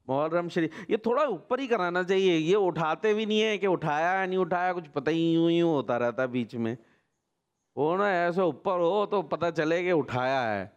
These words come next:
लेकिन फिर हमारे कैमरे का मसला हो जाता है। हाँ, चलें,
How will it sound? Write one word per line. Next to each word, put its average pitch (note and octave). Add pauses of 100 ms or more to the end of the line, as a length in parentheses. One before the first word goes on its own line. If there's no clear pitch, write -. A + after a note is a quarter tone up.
(1160)
लेकिन C#3+
फिर E3+
हमारे E3+
कैमरे D#3+
का F3
मसला E3+
हो D#3
जाता C3+
है। B2 (720)
हाँ, - (1700)
चलें, C#3+